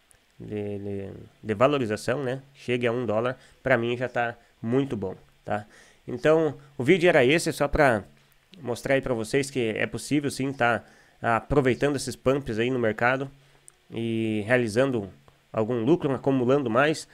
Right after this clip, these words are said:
Seguimos aí então acumulando nesse período de baixa do mercado, extrema... é, baixa desse mercado aí de criptomoedas e, e mercado como um todo. Seguimos aí acumulando os projetos, as criptomoedas aí, os tokens que acreditamos, no caso aqui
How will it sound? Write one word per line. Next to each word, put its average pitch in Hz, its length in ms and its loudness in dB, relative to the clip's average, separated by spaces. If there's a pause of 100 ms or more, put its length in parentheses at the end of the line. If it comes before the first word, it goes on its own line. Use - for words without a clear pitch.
Seguimos 214 360 4
aí 208 200 6
então 208 200 2
acumulando 196 540 4
nesse 160 220 -2
período 165 420 6
de 143 100 4
baixa 139 360 4
do 135 60 -2
mercado, 135 520 2
extrema... 135 480 6 (340)
é, 117 540 2 (500)
baixa 131 460 4
desse 131 240 0
mercado 123 440 2
aí 127 120 2
de 123 80 -4
criptomoedas 131 640 -2
e, 110 140 -4
e 110 100 -6
mercado 120 400 0
como 123 200 -4
um 107 40 -6
todo. 151 300 0 (480)
Seguimos 165 340 2
aí 170 120 4
acumulando 160 520 4
os - 320 -2 (240)
projetos, 131 480 2
as 117 180 -4
criptomoedas 135 680 2
aí, 131 200 2 (380)
os 110 140 -12
tokens 147 420 4
que - 80 2
acreditamos, 139 720 2
no 117 140 0
caso 123 280 6
aqui 123 280 -2